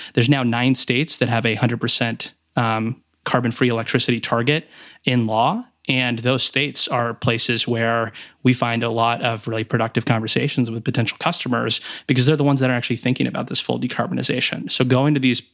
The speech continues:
groups that are trying to get ahead on the decarbonization journey is, is really a co-, core part of our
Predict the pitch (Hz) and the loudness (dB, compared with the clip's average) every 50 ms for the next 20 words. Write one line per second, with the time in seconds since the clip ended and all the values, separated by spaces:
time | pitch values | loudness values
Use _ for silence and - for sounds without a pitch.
0 | 269 214 - - 131 123 120 110 - - - 117 113 117 117 113 113 110 104 - | -14 -6 0 2 2 2 2 0 -4 -2 0 0 0 0 0 0 0 -2 -4 -6
1 | - - - - - - - - 127 120 120 110 113 113 107 - - - 127 117 | -10 -12 -12 -14 -6 -2 0 2 2 4 2 2 2 0 0 0 0 0 0 0
2 | 113 107 107 110 - 113 110 110 110 117 107 - 117 110 107 110 107 113 110 107 | 0 -2 -4 -2 -2 0 0 0 0 0 0 0 0 0 0 0 0 0 0 0
3 | - - - - 120 113 117 113 110 110 107 107 110 - - - 135 113 - 127 | -2 -4 -2 -2 0 0 0 0 -2 -2 -2 -2 -2 -2 0 0 0 0 0 0
4 | 120 120 113 107 107 - - 135 117 - - - 120 113 - - 110 110 110 123 | 0 0 0 -2 -6 -2 -2 -2 -2 -2 -2 -2 -2 0 0 -2 -2 -2 -2 0
5 | 110 107 110 107 110 - | 0 0 2 0 0 -2